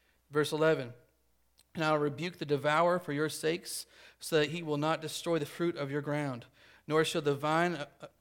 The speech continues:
fail to bear fruit for you in the field, says the Lord of hosts. Uh, and all nations will call you blessed, for you will be a delightful land, says the Lord of hosts."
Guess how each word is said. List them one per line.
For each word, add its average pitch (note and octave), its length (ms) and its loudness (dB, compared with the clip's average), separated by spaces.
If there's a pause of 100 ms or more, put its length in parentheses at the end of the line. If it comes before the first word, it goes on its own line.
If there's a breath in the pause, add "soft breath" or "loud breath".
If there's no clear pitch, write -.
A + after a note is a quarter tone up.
fail E3 400 2
to D#3+ 100 -8
bear C#3+ 240 0
fruit E3+ 380 -4 (200 loud breath)
for D3+ 100 -6
you D#3+ 160 0
in D3+ 80 0
the C#3 60 -4
field, C#3 420 -6 (140)
says D3 220 0
the C#3+ 80 -4
Lord C#3+ 140 2
of C#3 100 -2
hosts. C#3 360 -6 (640 soft breath)
Uh, C#3 160 -2
and D3+ 100 -2
all E3+ 200 4
nations E3+ 380 -2
will C#3+ 80 -6
call D#3+ 220 2
you D#3 140 0
blessed, D#3 540 -4 (220 soft breath)
for D#3 100 -8
you E3+ 120 0
will E3+ 80 4
be D3+ 200 -2
a C#3 100 2
delightful D#3 520 -2
land, B2 340 -6 (180)
says C#3+ 220 -8
the C3+ 80 -10
Lord C#3 180 -4
of C#3 100 -8
hosts." B2+ 460 -14